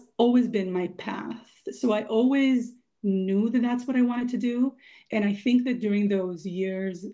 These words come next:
of, once we moved to Canada, and, um, you know, it was, uh, you know, there was a lot of, um, a lot of acting out,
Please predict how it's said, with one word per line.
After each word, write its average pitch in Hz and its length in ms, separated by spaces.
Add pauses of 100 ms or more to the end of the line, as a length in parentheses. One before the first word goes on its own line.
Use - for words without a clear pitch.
(140)
of, 190 440 (280)
once 190 340
we 214 80
moved 185 220
to 208 80
Canada, 240 580 (480)
and, 185 600
um, 180 640 (100)
you 220 140
know, 202 120
it 202 100
was, 185 420 (260)
uh, - 60 (420)
you 220 200
know, 180 120
there 190 140
was 185 140
a 196 40
lot 185 380
of, 180 260 (560)
um, 180 500
a 214 40
lot 196 180
of 190 60
acting 220 440
out, 240 520